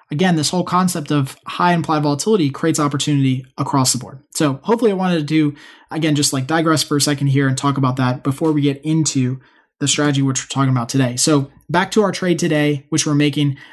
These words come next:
Again, this is Friday, June second that we're actually recording the show. So I know it's not when it's actually released, but just so you know, and this is, like, full disclosure, hopefully I'm right in the future <laughs> when, when this thing goes live, but we are trading X L U bearish. So X L U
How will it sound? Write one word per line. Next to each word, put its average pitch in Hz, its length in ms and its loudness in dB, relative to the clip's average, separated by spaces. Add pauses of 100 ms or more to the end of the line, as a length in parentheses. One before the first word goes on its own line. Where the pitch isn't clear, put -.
(100)
Again, 156 300 2
this 156 180 -2
is 151 160 2
Friday, 156 400 0
June 147 180 2
second 156 460 0
that 147 100 0
we're 143 140 2
actually 139 300 0
recording 185 400 0
the 180 60 2
show. 170 200 -2
So 147 140 0
I - 20 0
know 147 140 2
it's 147 100 -2
not 143 120 2
when 135 100 2
it's 131 200 -2
actually 143 280 -2
released, 165 420 2
but 143 80 -4
just 143 160 0
so 160 80 0
you 135 100 2
know, 151 380 2 (340)
and 139 140 0
this 139 140 0
is, 127 120 0
like, 131 160 -2
full 151 140 2
disclosure, 185 520 0
hopefully 139 360 -2
I'm 139 140 2
right 165 160 2
in 165 80 0
the 160 80 -4
future 170 380 2
<laughs> 165 100 2
when, 143 240 2
when 160 140 -2
this 151 140 0
thing 156 140 0
goes 143 180 2
live, 147 360 0 (320)
but 156 100 -2
we 160 180 4
are 165 440 0
trading 165 640 0
X 165 180 -2
L 160 140 2
U 143 520 0
bearish. 131 640 0
So 139 320 2
X 185 260 0
L 196 120 2
U 165 320 2